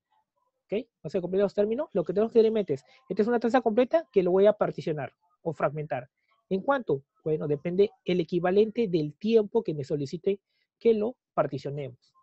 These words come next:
o que lo convierta de esta manera más técnica, periódicamente.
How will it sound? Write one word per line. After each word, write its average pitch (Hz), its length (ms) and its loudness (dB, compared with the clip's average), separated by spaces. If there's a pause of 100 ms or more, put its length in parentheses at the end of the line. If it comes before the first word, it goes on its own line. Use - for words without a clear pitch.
o 185 120 -4
que 180 100 0
lo 170 80 -2
convierta 180 240 -6
de 196 80 -2
esta 190 120 -4
manera 180 340 -4
más 170 260 -8
técnica, 190 440 0 (1160)
periódicamente. 170 560 -2